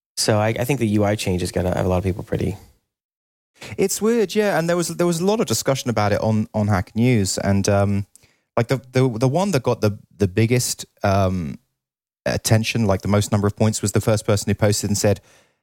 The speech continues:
Speaker 2: "Every time a company, you know, releases something new like this, you'll always get lots of people whining about it, right? So, like, when Facebook releases something new, and, you know, w-, why should companies stop progress because of all the people whining about it?"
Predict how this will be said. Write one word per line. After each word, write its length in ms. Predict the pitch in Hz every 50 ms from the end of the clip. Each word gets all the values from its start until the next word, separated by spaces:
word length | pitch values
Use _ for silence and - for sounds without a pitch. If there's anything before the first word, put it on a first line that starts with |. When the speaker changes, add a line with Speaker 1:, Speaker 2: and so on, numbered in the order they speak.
| _ _ -
Speaker 2:
"Every 180 | 147 170 170
time 220 | - - 151 143 135
a 40 |
company, 640 | 123 - 131 123 117 - 123 117 110 107 107 104 104 -
you 160 | - - 98 92
know, 160 | 90 87 87
releases 640 | 85 85 95 95 95 92 101 98 - - 95 87 -
something 360 | - - 92 85 - 92 92
new 180 | 92 90 90 90
like 240 | 87 90 82 67 -
this, 260 | 85 82 - - -
you'll 140 | 98 101 110
always 260 | 110 107 104 101 -
get 200 | - 101 90 -
lots 300 | 95 95 - - - -
of 120 | 92 -
people 240 | - 95 - - 87
whining 460 | 80 80 90 90 87 87 87 82 80 78
about 300 | - 69 65 69 69 69
it, 180 | 62 - _ _ _ _ _ _ _ -
right? 260 | 76 78 78 - -
So, 220 | - - 76 73
like, 240 | 73 73 73 76 -
when 140 | 80 78 76
Facebook 380 | - 76 78 - - - -
releases 260 | - 73 73 78 - -
something 280 | - - - - -
new, 140 | - - -
and, 140 | 73 73 - - - _ _ _ _ -
you 40 |
know, 180 | 85 87 85 92
w-, 200 | 85 101 110 101
why 220 | - 113 117 127
should 220 | 131 - 127 113 -
companies 340 | - 123 110 - 110 98 -
stop 200 | - 104 92 -
progress 340 | - 98 95 87 87 82
because 260 | - - - - 92 -
of 80 | 98
all 80 | 98 87
the 80 | -
people 260 | - - 90 - 90 80
whining 380 | 78 85 90 95 90 85 82
about 300 | 80 76 69 67 67 58
it?" 100 | - -